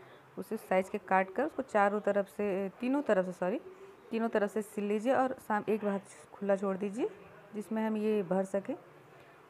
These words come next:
और ये मेरे बच्चों के थे, बहुत पुराने कपड़े वो लोग पहनते थे नहीं, तो मैंने सोचा चलो इसी को काट कर पूरे और उसमें भर दूँ। तो बस इसे मैंने cutting की है। और ये जो उसके मोटे parts होते हैं,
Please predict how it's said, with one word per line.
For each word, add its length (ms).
और 140
ये 160
मेरे 160
बच्चों 300
के 120
थे, 280
बहुत 240
पुराने 400
कपड़े 320
वो 60
लोग 120
पहनते 420
थे 180
नहीं, 260
तो 60
मैंने 180
सोचा 220
चलो 200
इसी 200
को 120
काट 280
कर 160
पूरे 400
और 580
उसमें 260
भर 180
दूँ। 300
तो 80
बस 220
इसे 180
मैंने 720
cutting 320
की 160
है। 220
और 160
ये 280
जो 280
उसके 220
मोटे 280
parts 340
होते 200
हैं, 220